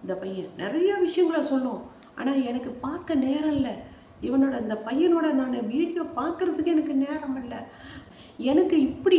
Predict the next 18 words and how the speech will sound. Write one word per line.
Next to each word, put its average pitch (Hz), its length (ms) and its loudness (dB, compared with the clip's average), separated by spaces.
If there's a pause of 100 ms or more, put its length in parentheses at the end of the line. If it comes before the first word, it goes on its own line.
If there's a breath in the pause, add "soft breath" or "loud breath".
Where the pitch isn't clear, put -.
இடைஞ்சலை 294 380 4
கொடுக்கலாமா? 180 560 -6 (360 loud breath)
கவிதா 311 340 2 (160)
சமையலறை 226 580 0 (140)
முடிஞ்சிட்டு 220 520 -2 (500 loud breath)
பிக் 277 280 2 (100)
பாங் 247 260 0 (140)
போங்கல், 196 340 -2 (160)
இதே 226 220 -4
இந்த 226 160 -4
பையனோட. 202 480 -4 (840)
அ? 214 40 -12 (1300)
இங்க 202 140 -10
பாருங்க. 196 340 -8 (840)
அ, - 40 -8 (180)
இவனுக்கு, 262 460 2 (220)
இவன் 285 240 0
வீடியோவை 302 460 4